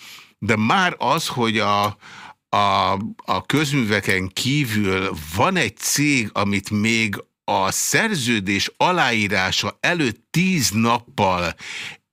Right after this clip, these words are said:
egy a miniszterelnök baráti köréhez köthető, ö, ke-, ketten is köthető személy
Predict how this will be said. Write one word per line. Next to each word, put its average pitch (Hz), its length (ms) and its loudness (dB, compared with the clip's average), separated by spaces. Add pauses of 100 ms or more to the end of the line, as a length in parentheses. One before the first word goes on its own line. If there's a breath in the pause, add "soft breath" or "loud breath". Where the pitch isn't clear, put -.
egy 147 640 0
a 110 140 2
miniszterelnök 98 1300 0
baráti 117 680 0
köréhez 110 840 0 (160)
köthető, 104 1200 0 (1160 loud breath)
ö, 98 760 2 (340)
ke-, 151 420 0
ketten 135 420 0
is - 160 2
köthető 113 580 0
személy 110 680 0